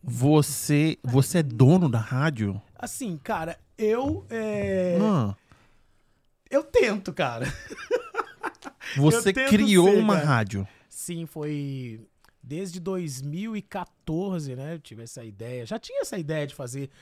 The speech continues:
Speaker 2: uma rádio pela internet, porque eu, eu já trabalhei numa rádio pela internet em dois mil e cinco. Mas naquela época, dois mil e cinco, dois mil e seis, ainda não tinha essa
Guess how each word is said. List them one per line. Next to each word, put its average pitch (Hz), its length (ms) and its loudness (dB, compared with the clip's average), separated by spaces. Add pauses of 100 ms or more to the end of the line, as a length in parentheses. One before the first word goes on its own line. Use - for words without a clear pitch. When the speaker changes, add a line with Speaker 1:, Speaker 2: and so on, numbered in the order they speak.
(140)
Speaker 2:
uma 135 180 -2
rádio 143 240 -8
pela 147 160 -8
internet, 143 580 -10
porque - 140 -14
eu, 156 220 -12
eu 147 80 -12
já 175 140 -12
trabalhei 202 580 -8
numa 180 220 -8
rádio 139 320 -8
pela 135 160 -10
internet 123 640 -12 (340)
em 165 80 -8
dois 151 320 -6
mil 165 120 -4
e 175 60 -6
cinco. - 560 -8 (560)
Mas 392 200 -6
naquela 269 420 -6
época, 208 380 -6
dois 175 200 -6
mil 175 140 -8
e 156 40 -10
cinco, 190 580 -12
dois 139 220 -10
mil 147 100 -10
e 139 40 -12
seis, 147 400 -14
ainda 147 220 -12
não 139 140 -12
tinha 143 280 -14
essa 113 300 -18